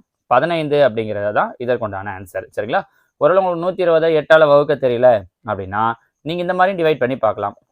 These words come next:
ஓர் எட்டு எட்டு, மீதி நான்கு, அப்ப ஜீரோ, ஐ எட்டு நாற்பது. So மீதி ஜீரோ வந்துடுச்சு. முடிஞ்சிச்சா? So ஆன்சர் பதினஞ்சு. இந்த மாதிரி கூட வகுத்து பார்க்கலாம். ஆனா பெட்டர் என்ன அப்படின்னா, நீங்க இந்த மாதிரி கேன்சல் பண்ணி, எய்த் வந்துட்டோம் நம்ம, எய்த், நைன்த் படிக்கிறோம் அப்படின்னும் போது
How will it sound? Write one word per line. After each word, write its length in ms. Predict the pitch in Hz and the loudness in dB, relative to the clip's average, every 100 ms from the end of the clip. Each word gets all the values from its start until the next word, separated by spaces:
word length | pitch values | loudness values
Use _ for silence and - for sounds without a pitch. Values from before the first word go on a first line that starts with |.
| 117 | 0
ஓர் 140 | 120 113 | 2 2
எட்டு 180 | 104 143 113 | -2 -4 -4
எட்டு, 260 | 101 - 117 104 _ _ _ | -6 -2 -2 -2 _ _ _
மீதி 340 | 113 135 135 139 | -8 -6 -4 -4
நான்கு, 380 | 113 110 104 110 104 - _ - | -4 -4 -4 -4 -4 -8 _ -8
அப்ப 160 | 131 180 101 | -6 -6 -6
ஜீரோ, 300 | 110 110 113 104 _ _ _ | -4 0 0 -2 _ _ _
ஐ 140 | 110 135 147 | 0 0 0
எட்டு 200 | 135 185 202 _ 127 | -4 -4 -8 _ -2
நாற்பது. 460 | 113 117 107 104 113 113 - | -2 -2 -4 -4 -4 -6 -6
So 120 | 135 135 | -4 -4
மீதி 200 | 147 151 110 | -4 -6 -4
ஜீரோ 120 | 107 | -6
வந்துடுச்சு. 280 | 98 92 - - 117 | -6 -10 -14 -16 -10
முடிஞ்சிச்சா? 340 | 113 123 190 - _ _ - | -8 -2 -2 -4 _ _ -4
So 60 | 113 | 0
ஆன்சர் 320 | 127 139 175 - 120 | 0 0 -4 0 0
பதினஞ்சு. 500 | 113 117 101 95 107 - 139 | 0 -2 -6 -8 -8 -8 -4
இந்த 100 | 160 | -2
மாதிரி 140 | 147 131 | 0 2
கூட 100 | 160 | 2
வகுத்து 220 | 123 113 104 | 2 2 -2
பார்க்கலாம். 300 | 101 117 190 _ _ - | 0 0 0 _ _ -2
ஆனா 200 | 110 151 135 120 | 2 2 4 4
பெட்டர் 280 | 131 202 180 | 6 4 4
என்ன 120 | 156 | 0
அப்படின்னா, 240 | 127 120 185 | -2 -4 -6
நீங்க 120 | 156 | -6
இந்த 80 | 143 | -4
மாதிரி 120 | 170 - | -6 -6
கேன்சல் 300 | 190 190 165 | -10 -8 -8
பண்ணி, 160 | 139 131 | -4 -4
எய்த் 180 | 180 160 | -4 -4
வந்துட்டோம் 260 | 139 135 110 | -4 -4 -6
நம்ம, 140 | 104 110 | -4 -2
எய்த், 140 | 135 135 | -2 -4
நைன்த் 220 | 123 117 131 | -8 -2 -2
படிக்கிறோம் 280 | 135 147 139 | 0 -2 -4
அப்படின்னும் 340 | 135 127 123 | -8 -12 -6
போது 140 | 139 | -4